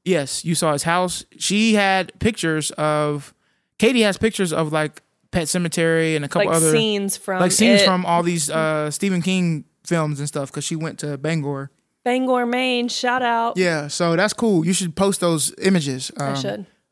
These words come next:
Speaker 1: and we should side by side them 'cause I think it's really neat that you've been there. I would love to be there too, like, just as a fan.
Speaker 2: Mm-hmm.
Speaker 1: Um, but I also just thinking, I was looking at it a little bit more in a critical eye because I know I don't like the second one.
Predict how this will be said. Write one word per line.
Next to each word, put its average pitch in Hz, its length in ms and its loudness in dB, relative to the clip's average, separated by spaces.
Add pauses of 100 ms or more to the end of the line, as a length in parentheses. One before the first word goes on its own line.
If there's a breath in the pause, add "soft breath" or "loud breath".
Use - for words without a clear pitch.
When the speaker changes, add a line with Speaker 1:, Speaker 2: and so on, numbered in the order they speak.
Speaker 1:
and 147 360 -4
we 165 80 -2
should 160 280 -2
side 165 220 2
by 151 120 2
side 156 280 0
them 135 160 -8
'cause 143 140 -4
I 165 80 2
think 156 160 -4
it's 139 100 -4
really 147 180 0
neat 151 360 -4
that 143 160 -4
you've 135 320 -4
been 143 180 -2
there. 135 200 -4
I 143 100 -2
would 151 100 2
love 143 200 -2
to 131 60 -8
be 143 120 -2
there 135 120 -4
too, 147 140 -2
like, 135 200 -4 (480)
just 151 120 -2
as 151 120 0
a 131 40 -8
fan. 139 420 -4
Speaker 2:
Mm-hmm. 226 640 -4
Speaker 1:
Um, 139 400 -6 (920)
but 170 160 2
I 185 80 2
also 190 400 2
just 156 280 -4
thinking, 170 480 -2
I 165 60 2
was 160 160 0
looking 190 240 0
at 170 120 0
it - 140 -4 (300)
a 170 100 -2
little 175 180 4
bit 160 100 0
more 156 580 0
in 160 160 -2
a 151 40 -6
critical 185 320 0
eye 151 240 -2
because 147 220 -4
I 151 60 -2
know 156 160 -2
I 151 100 -2
don't 151 200 -4
like 143 120 -6
the - 80 -8
second 131 340 -4
one. 127 160 -14